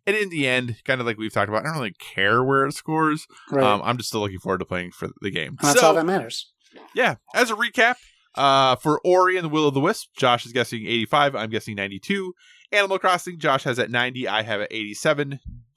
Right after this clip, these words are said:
Speaker 1: Uh, Doom Eternal, Josh has at eighty-seven, I have at eighty-nine. Bleeding Edge, Josh is a seventy-two, I'm an eighty. Half-Life Alyx, seventy-five for Josh, eighty-eight for me. Resident Evil three, ninety-three for Josh, eighty-nine for me.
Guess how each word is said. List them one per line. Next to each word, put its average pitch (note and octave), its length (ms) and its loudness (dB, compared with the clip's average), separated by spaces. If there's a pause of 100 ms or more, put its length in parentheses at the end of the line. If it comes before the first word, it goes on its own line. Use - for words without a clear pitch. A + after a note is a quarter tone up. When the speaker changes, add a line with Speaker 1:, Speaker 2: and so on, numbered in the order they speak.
(100)
Speaker 1:
Uh, G#2 420 2 (140)
Doom E3+ 540 -6
Eternal, A#3+ 460 -2 (460)
Josh D3+ 180 0
has D3 160 -4
at A2+ 40 -2
eighty-seven, C3+ 400 -2
I A2+ 120 -2
have A#2+ 120 -4
at - 140 -6
eighty-nine. D3 640 -2 (280)
Bleeding F3 320 -2
Edge, C3+ 300 0
Josh B2 300 0
is A#2 120 -12
a G#2 40 -16
seventy-two, A2+ 560 -4
I'm G#2+ 160 -6
an G2+ 160 -10
eighty. D3+ 420 -2 (120)
Half-Life D3 520 -4
Alyx, C#3 280 0 (260)
seventy-five A#2+ 520 -2
for - 80 -12
Josh, D#3 400 -2
eighty-eight G#2+ 400 -8
for A#2+ 120 -10
me. G3+ 280 -4 (520)
Resident G3+ 320 0
Evil C3+ 180 -6
three, B2+ 480 -8
ninety-three B2+ 560 -2
for A2 140 -6
Josh, F#2+ 320 -4
eighty-nine A2+ 580 -4
for C3 160 -6
me. C3 320 -12